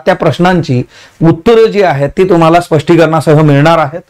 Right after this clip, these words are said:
याच्यानंतर दुसरा जो मुद्दा आहे, की जवळपास पन्नास lucky participant जे असतील बघा, त्यांना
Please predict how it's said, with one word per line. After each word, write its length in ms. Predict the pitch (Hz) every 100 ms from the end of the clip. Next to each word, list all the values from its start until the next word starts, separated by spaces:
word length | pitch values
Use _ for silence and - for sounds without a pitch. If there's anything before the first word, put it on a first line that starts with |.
| _ _ -
याच्यानंतर 640 | 151 151 214 208 147 139
दुसरा 360 | 135 143 139 202
जो 120 | 202
मुद्दा 280 | 202 175 180
आहे, 160 | 156 143
की 80 |
जवळपास 600 | 170 156 175 208 123 110 - - _ -
पन्नास 480 | 170 180 202 226 220
lucky 320 | 165 165 170 220
participant 640 | 196 180 190 190 180 180
जे 120 | 165
असतील 300 | 156 - 165
बघा, 260 | 143 117 120 - - _
त्यांना 360 | 196 185 156 139